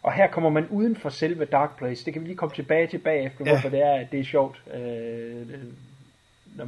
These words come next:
Speaker 1: når inde i, i seriens univers. Men, øh, men det, det er et fedt afsnit, helt sikkert.
Speaker 2: Ja.
Speaker 1: Øh,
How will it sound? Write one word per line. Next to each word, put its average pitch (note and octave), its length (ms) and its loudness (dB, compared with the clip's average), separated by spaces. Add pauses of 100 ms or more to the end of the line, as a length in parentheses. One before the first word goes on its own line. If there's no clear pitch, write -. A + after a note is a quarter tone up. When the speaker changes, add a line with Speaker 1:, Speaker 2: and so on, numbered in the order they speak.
(160)
Speaker 1:
når C3+ 140 -8
inde C#3+ 220 -6
i, C3 180 -6
i C#3 80 -12
seriens C#3+ 420 -4
univers. B2+ 480 -8 (680)
Men, B2+ 260 -4
øh, B2 220 0 (260)
men C3 100 -4
det, D#3 180 0
det E3 80 2
er E3 40 4
et E3 80 -16
fedt F3+ 140 4
afsnit, C3+ 360 0
helt D3+ 260 -6
sikkert. C#3+ 220 -4 (180)
Speaker 2:
Ja. A#2 340 -6
Speaker 1:
Øh, A#2 300 -6